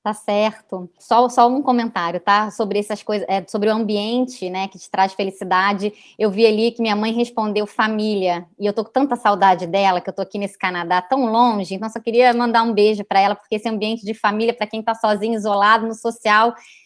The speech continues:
realmente faz diferença, né? Bom, gente, vou passar agora pra vocês, é, o vídeo da Maria Siró. Ela é americana, ela gravou, ela tá lá em Boston, né? Ela gravou em inglês, então, pra que a gente pudesse fazer aqui,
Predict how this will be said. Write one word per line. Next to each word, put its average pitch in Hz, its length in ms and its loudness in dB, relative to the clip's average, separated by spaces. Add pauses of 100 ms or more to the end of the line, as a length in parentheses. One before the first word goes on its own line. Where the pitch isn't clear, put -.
(160)
realmente 262 1040 6
faz 233 440 2
diferença, 202 720 -4
né? 226 260 -2 (720)
Bom, 214 440 6 (340)
gente, 254 380 2
vou 254 140 4
passar 302 340 2
agora 233 260 6
pra 233 140 2
vocês, 208 640 -2 (280)
é, 208 260 8
o 247 80 4
vídeo 226 680 0
da 220 140 4
Maria 226 400 0
Siró. 202 580 2 (640)
Ela 226 140 8
é 247 80 10
americana, 247 680 2
ela 220 100 2
gravou, 214 320 2
ela 220 100 2
tá 220 140 -2
lá 220 100 0
em 269 140 2
Boston, 208 540 4
né? 214 320 0
Ela 214 100 2
gravou 220 640 4
em 226 60 -4
inglês, 220 480 4
então, 220 180 -4
pra 226 100 0
que 226 80 -2
a 226 40 0
gente 220 240 -6
pudesse 208 440 0
fazer 202 360 0
aqui, 208 440 -6